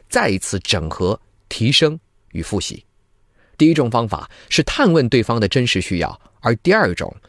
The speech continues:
是建构对方的需求。需求维度是沟通当中非常重要的一种意识，我们在这一讲对之前的内容做了进一步的深化，我们希望你的认知会变得更加立体。在这一讲的最后，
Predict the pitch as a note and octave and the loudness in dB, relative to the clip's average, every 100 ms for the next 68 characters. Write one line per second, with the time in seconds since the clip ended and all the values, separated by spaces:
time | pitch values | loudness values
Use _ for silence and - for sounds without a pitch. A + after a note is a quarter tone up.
0 | _ - - G2 - - G#3 G2 F#2 E2 | _ -10 -4 -4 -4 0 2 2 0 0
1 | F#2+ E2 E2 - - D#2 - - _ _ | -2 -2 -8 -8 -10 -10 -12 -18 _ _
2 | _ _ _ - - - - - G3+ F#3+ | _ _ _ -20 -20 -20 -20 -2 0 4
3 | F#3 C3 C#3 A#2+ - A#2+ B2+ B2+ B2 B2 | 6 6 6 2 2 2 2 0 -2 -2
4 | A2+ G#2 F3+ F3+ A2 G#2 A#2 G2+ F2 F#2+ | -2 -2 0 0 0 -2 0 0 -2 -6
5 | - - F2+ - - _ _ _ _ - | -8 -8 -8 -8 -12 _ _ _ _ 0
6 | A#2 C#3+ B2+ - G3+ G2+ D2+ A1 - _ | 2 2 0 2 2 2 -2 -6 -14 _
7 | _ - F#2+ - - A2 - - F#2 B2+ | _ 0 0 0 -4 -2 -2 -2 -2 0
8 | A#2 E2+ G#1 - _ - G2+ D#2 - B2 | 0 -4 -8 -16 _ 0 0 0 -2 -2
9 | E2+ F2 F2+ E2+ F#2+ F2 - - _ _ | -2 -4 -6 -4 -4 -4 -8 -12 _ _
10 | _ - G2+ G#2 A#2 G#2 F2+ _ _ _ | _ -2 0 2 0 0 -4 _ _ _
11 | - F#2+ G2 C3+ G#2+ D#3+ - _ _ _ | -2 0 4 2 4 2 0 _ _ _
12 | _ - A#2 F#2+ E2 - A#2 E2+ E2+ E2+ | _ -2 0 0 -4 0 0 0 -2 -2
13 | D#2 - - _ _ _ _ _ _ _ | -6 -14 -18 _ _ _ _ _ _ _
14 | _ _ _ - F3 G3+ D3+ A2 F#2+ G2+ | _ _ _ 2 4 6 4 2 -2 0
15 | D#3 A#3+ | 2 2